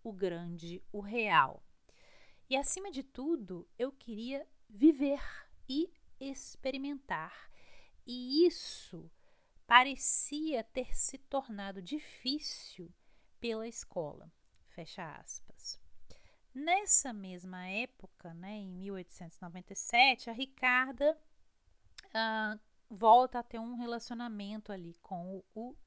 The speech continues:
cunhado dela, né, com o Richard. E aí ele decide, por um momento, se separar da irmã dela, né, se separar da Lily e se mudar para a França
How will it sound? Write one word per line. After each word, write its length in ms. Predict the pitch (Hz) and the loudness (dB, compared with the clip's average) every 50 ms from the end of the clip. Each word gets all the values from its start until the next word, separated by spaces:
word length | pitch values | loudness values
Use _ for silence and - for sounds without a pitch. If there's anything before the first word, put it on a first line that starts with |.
| - - - - | -20 -20 -20 -20
cunhado 420 | - - 220 190 170 160 160 165 185 | -14 -12 -10 -10 -10 -10 -12 -12 -10
dela, 400 | 196 196 185 190 240 285 240 202 | -6 -4 0 0 0 0 -2 -6
né, 140 | 190 190 185 | -6 -8 -10
com 360 | - - - 180 170 165 165 - - | -12 -12 -12 -10 -10 -10 -12 -12 -14
o 360 | 165 170 175 185 196 - - | -14 -12 -12 -12 -12 -12 -10
Richard. 520 | 202 208 202 220 - - - 285 285 285 - - - - - - - - - - - - | -8 -8 -8 -6 -6 -4 -2 -2 -2 -2 -6 -10 -18 -18 -20 -20 -20 -20 -20 -16 -2 6
E 80 | 269 302 | 8 8
aí 180 | 311 294 302 | 10 10 8
ele 140 | 320 339 349 | 6 6 4
decide, 580 | 277 320 381 381 - - - 285 285 294 - - | 6 6 6 6 6 4 4 2 0 -4 -6 -8
por 140 | - 277 | -8 -6
um 40 | 277 | -6
momento, 380 | 262 262 254 240 233 254 254 - | -4 -4 -4 -4 -4 -6 -6 -8
se 140 | - - 269 | -10 -4 2
separar 720 | - - 320 311 - - 381 339 285 226 208 226 294 320 - - | 2 4 4 2 2 2 2 2 4 4 2 0 -2 -6 -14 -16
da 160 | - 185 190 190 | -6 -4 -4 -4
irmã 240 | 196 185 185 196 | -4 -6 -8 -6
dela, 400 | 208 208 202 190 202 269 330 339 | -2 0 0 0 0 -2 -4 -8
né, 200 | 269 214 214 233 | -8 -6 -6 -8
se 140 | 262 - 233 | -6 -6 -6
separar 460 | - - 208 - - 202 190 180 175 | -6 -6 -6 -6 -6 -6 -6 -6 -6
da 120 | 180 208 220 | -4 -4 -4
Lily 600 | 226 208 208 220 233 262 294 294 330 339 339 339 - - - - - - - - - - - - - | -4 -4 -6 -4 0 2 4 6 6 4 4 0 -10 -20 -20 -20 -20 -20 -20 -20 -20 -20 -20 -18 -14
e 480 | - 233 254 269 269 277 285 302 - _ _ _ - | -10 -8 -6 -6 -4 -4 -4 -4 -6 _ _ _ 0
se 180 | - - - 285 | 2 2 2 2
mudar 580 | 269 269 233 202 208 214 208 214 220 220 208 - - | 0 -4 -4 -2 -2 0 2 2 0 0 -2 -2 4
para 220 | 233 226 220 233 | 4 6 6 6
a 40 | 240 | 4
França 800 | - - - 220 202 202 208 214 - - - - 233 214 220 | 2 -6 -8 -6 -6 -6 -6 -6 -8 -8 -8 -6 -6 -6 -6